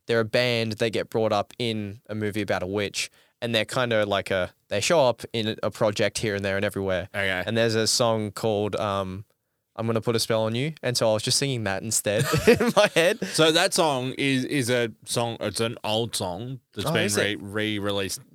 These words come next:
Speaker 2: countless times over the past thirty years. Um, but obviously Bette Midler playing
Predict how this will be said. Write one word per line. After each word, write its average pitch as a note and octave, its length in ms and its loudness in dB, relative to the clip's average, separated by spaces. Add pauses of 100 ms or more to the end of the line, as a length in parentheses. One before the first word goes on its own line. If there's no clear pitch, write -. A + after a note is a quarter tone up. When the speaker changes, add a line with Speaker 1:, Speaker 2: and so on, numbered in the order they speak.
(140)
Speaker 2:
countless A#2+ 380 -4
times G2 320 -6
over F#2 160 -4
the F2+ 80 -10
past F2 360 -6 (160)
thirty F2+ 240 -4
years. E2+ 280 -6 (500)
Um, A2+ 460 0 (280)
but C3 180 2
obviously A#2 720 2 (280)
Bette A2+ 200 -2
Midler G#2+ 420 0 (120)
playing G2 560 -4